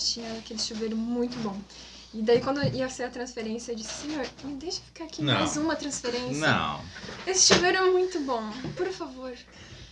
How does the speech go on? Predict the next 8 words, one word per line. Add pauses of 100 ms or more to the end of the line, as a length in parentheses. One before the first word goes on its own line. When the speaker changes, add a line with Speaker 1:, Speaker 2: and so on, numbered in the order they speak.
(160)
Speaker 1:
deixa." (920)
Aí
eu
fiquei
mais
duas
transferências. (300)
<laughs>